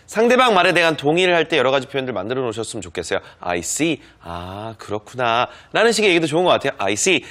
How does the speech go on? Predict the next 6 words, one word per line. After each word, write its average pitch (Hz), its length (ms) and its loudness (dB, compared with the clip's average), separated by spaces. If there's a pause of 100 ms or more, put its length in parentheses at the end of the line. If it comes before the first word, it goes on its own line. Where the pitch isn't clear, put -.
(100)
자, 151 140 2
민우가요. 190 320 4 (240)
So 262 260 4
far, 202 540 6 (480)
무슨 240 180 4
뜻입니까? 170 480 0